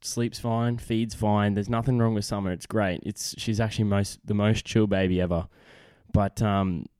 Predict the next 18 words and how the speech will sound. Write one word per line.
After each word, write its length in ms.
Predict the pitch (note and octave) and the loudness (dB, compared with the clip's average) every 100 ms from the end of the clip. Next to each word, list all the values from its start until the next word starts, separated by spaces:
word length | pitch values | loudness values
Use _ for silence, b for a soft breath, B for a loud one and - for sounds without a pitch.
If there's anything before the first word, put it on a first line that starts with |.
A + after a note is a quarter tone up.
| _ _ _ - | _ _ _ -8
having 260 | A2+ A#2+ B2 | 0 2 2
Skylar 500 | - A2+ G#2+ G#2+ F#2+ | 0 0 2 2 0
just 220 | F#2+ - | -6 -8
crying 680 | - A2+ A2 A2 A2 G#2 | -6 0 2 2 2 0
twenty-four 600 | F2 - A#2 A2+ F#2+ G#2+ | -2 0 4 4 4 0
seven, 440 | G2+ - G#2 G2 F#2+ | 0 -2 -2 -2 -2
you 80 | F#2+ | 0
know, 120 | G2+ | 0
her 160 | A2+ | 0
bedtime 600 | G#2+ G#2 A2 A2 A2+ A2 G#2 | 0 0 -2 -2 0 2 2
routine 520 | G#2+ - G#2+ G#2+ G#2+ | 2 0 0 2 0
is 140 | F#2 | -2
now 260 | G2 G2 F#2+ | -2 0 0
all 180 | F#2 F#2+ | 0 0
thrown 380 | - G#2+ G2+ | 0 -2 0
out 180 | G#2 G2+ | 0 -2
of 80 | F#2+ | -2
whack. 560 | F#2 F#2+ G#2 G#2 - | -2 0 0 0 -6